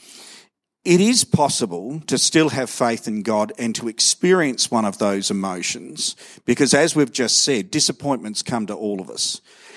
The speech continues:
And they test us, and some are more significant than others. And sometimes we go through seasons in life where it seems like we're living in permanent disappointment or even despair or even bitterness.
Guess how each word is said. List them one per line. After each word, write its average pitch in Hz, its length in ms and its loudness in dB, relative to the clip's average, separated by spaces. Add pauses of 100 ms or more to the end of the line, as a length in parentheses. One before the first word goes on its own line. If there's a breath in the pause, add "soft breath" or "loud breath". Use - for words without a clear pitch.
And 123 140 2
they 123 120 4
test - 520 0
us, 165 300 2
and 107 140 -6
some 131 200 2
are 120 80 2
more 143 260 2
significant 143 640 -2
than 127 120 -2
others. 135 480 -2
And 110 200 -4 (260 loud breath)
sometimes 175 520 4
we 139 100 0
go 131 260 2
through 117 440 -2 (220 loud breath)
seasons 147 680 2
in 120 140 0
life 120 480 -2
where 113 240 -2
it - 100 -10
seems 156 360 0
like 131 160 2
we're 120 160 -2
living 135 460 2
in 113 220 0
permanent 170 600 2
disappointment 113 800 -4 (340 soft breath)
or 120 280 4
even 170 260 4
despair 110 560 0 (260 soft breath)
or 123 240 4
even 101 280 0
bitterness. - 720 -2